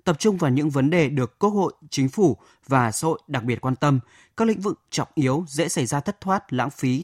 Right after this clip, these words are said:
tham nhũng như đầu tư xây dựng cơ bản, quản lý đất đai, quản lý và khai thác tài nguyên khoáng sản, các dự án B T, B O T, hệ thống ngân hàng thương mại, kết quả kiểm toán luôn được các đại biểu Quốc hội và nhân dân tin tưởng,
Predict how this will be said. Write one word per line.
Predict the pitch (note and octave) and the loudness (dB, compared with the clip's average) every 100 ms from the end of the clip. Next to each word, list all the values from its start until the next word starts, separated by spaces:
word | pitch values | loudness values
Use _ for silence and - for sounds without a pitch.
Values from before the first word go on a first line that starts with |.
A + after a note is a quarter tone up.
| - | -2
tham | D#3+ D3 | 0 2
nhũng | D#3 A3+ - - _ | 2 0 -6 -20 _
như | E3+ F3 D#3+ | 6 6 6
đầu | D3 C#3 | 2 2
tư | - F3+ | 4 4
xây | F3 F#3 | 4 2
dựng | D#3+ D#3+ | -2 -2
cơ | D#3+ | 0
bản, | D3+ C#3 G#2 - _ - | 2 2 0 -6 _ -2
quản | C3 | 2
lý | B2 | 2
đất | F3+ G#3 | 0 2
đai, | E3 D#3+ - _ - | 2 2 -2 _ -2
quản | C3+ | 2
lý | A#2+ C3 F#3+ - | 2 2 0 0
và | C#3 | -2
khai | A#2+ E3 | 0 -6
thác | D#3 G#3 - | -6 -8 -4
tài | C3 | 0
nguyên | C3+ C#3+ | 0 0
khoáng | B2 | -4
sản, | - E3 A2 - - _ - | 0 0 0 -4 -18 _ -6
các | G3 | -4
dự | - | 0
án | C3 C3 - | 0 0 2
B | E3 D#3+ | 0 4
T, | E3+ D#3+ - _ | 2 2 -2 _
B | D3 | 2
O | E3 D#3+ | 4 4
T, | F3 E3+ D3+ _ _ _ | 4 2 2 _ _ _
hệ | F#3+ | -2
thống | E3 E3 G3+ | 2 4 4
ngân | G3 | 4
hàng | E3+ B2 | 2 2
thương | E3 D#3+ | 2 2
mại, | D3+ - _ _ _ _ | 2 0 _ _ _ _
kết | G3 G3+ | -4 0
quả | D#3+ | 0
kiểm | - A#2+ | 0 -2
toán | - A#2 C3 | 0 0 2
luôn | D#3+ E3+ D3+ | 2 2 2
được | C3+ - | -2 -2
các | F#3+ D#3+ | -6 -2
đại | B2 | 0
biểu | D3 A#2+ | 0 0
Quốc | F3+ | 0
hội | G3 E3 - B2 | 2 0 -2 -2
và | B2+ | 0
nhân | A#2+ C#3 | 2 2
dân | D3+ C3+ | 0 0
tin | D#3+ C#3 | 0 0
tưởng, | D#3 C3+ | 0 0